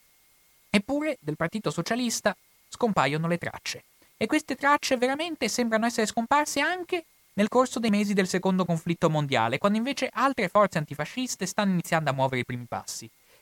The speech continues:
Il Partito Socialista a Padova sembra letteralmente scomparso dalla scena. E, mm, ed è una cosa che va tenuta in considerazione perché non è così, eh, comune.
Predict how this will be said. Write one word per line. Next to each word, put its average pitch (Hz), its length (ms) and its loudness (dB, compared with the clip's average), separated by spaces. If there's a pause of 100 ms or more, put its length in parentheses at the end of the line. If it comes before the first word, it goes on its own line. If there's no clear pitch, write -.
Il 156 120 0
Partito 214 340 0
Socialista 202 560 -2
a 180 40 -2
Padova 127 360 -4
sembra 156 260 -4
letteralmente 175 580 -4
scomparso 180 520 -4
dalla 180 200 -2
scena. 123 460 -2 (880)
E, 208 220 4
mm, 151 320 -6 (140)
ed 160 100 2
è 202 40 8
una 196 180 6
cosa 165 280 6
che - 120 -4
va 208 100 0
tenuta 208 300 -4
in 117 40 -4
considerazione 127 800 -4
perché 127 340 -6
non 220 160 -2
è 160 200 0
così, 135 540 -6 (520)
eh, - 120 -20
comune. 113 500 -4